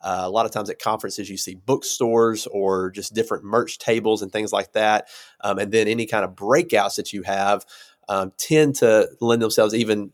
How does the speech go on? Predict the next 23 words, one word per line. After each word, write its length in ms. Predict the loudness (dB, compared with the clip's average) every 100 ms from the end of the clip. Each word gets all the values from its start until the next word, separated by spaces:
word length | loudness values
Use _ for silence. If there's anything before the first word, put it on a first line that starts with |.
| _
even 240 | -2 0
more 220 | 2 2 2
to 340 | 2 0 0
just 360 | 0 -2 -2 -4
sitting 420 | 0 0 0 -2
and 80 | 0
listening 400 | 2 2 -2 -4
and 100 | -4
learning 500 | 0 2 2 0 -4
and 140 | -6
growing 440 | 0 2 2 -2 -6
in 100 | -10
a 40 |
particular 420 | -10 -14 -10 -10
topic. 480 | -4 0 0 0 -4 -12 -20 -20 -8
And 120 | 0
so 180 | 2 2
it's 160 | 0
not 240 | 0 0 0
so 200 | 0 0
much 520 | 0 0 0 -6 -8 _
hands-on. 840 | -8 -6 -6 -8 -8 -6 -6 -8 -4
Now, 260 | -2 0